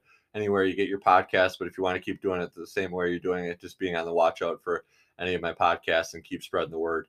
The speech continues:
uh, about it, as I'm always looking for as many consistent listeners as possible. So far, the listening support's been really good, and I look forward to it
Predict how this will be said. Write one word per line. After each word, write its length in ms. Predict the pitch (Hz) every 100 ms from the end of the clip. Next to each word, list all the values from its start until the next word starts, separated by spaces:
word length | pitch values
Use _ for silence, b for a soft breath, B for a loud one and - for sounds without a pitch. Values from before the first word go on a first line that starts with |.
| _ 82
uh, 240 | 78 76
about 320 | 76 85 73 - _ _ -
it, 300 | 85 - -
as 140 | 78
I'm 100 | 87
always 240 | 82 85 85
looking 220 | 85 87
for 160 | - 85
as 140 | 82
many 180 | 85 82
consistent 500 | 82 - - - 85
listeners 340 | 80 82 78
as 120 | 78
possible. 540 | - 87 80 - 82 80
So 180 | 85 85
far, 160 | 80
the 80 | 80
listening 320 | 82 - 82
support's 460 | 76 76 87 82 -
been 160 | 82
really 240 | 82 85 80
good, 280 | 113 131 135 b b
and 80 | 92
I 20 |
look 180 | 90 90
forward 360 | - 87 80 - _ _ _ _ _ -
to 160 | 117
it 140 | 98